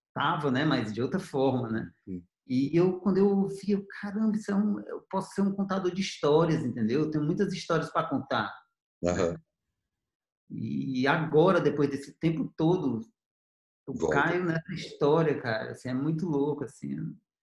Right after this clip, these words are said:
Speaker 1: é muito forte, assim, pra mim, sabe? Assim, eu conheci ele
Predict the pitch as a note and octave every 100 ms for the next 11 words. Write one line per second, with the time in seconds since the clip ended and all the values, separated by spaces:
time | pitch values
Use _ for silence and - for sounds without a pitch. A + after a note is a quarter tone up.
0 | _ _ _ _ C#2 C#2 D#3+ D#3+ - C#3
1 | - - C3 C#3 - B2+ A#2+ A2+ G#2+ B2
2 | C#3 B2+ - C3 A#2+ B2 C#3 C#3 C#3 -
3 | D3+ D3 D3 - _ _ _ _ _ _
4 | _ - C#3 C3 C3+ C3+ -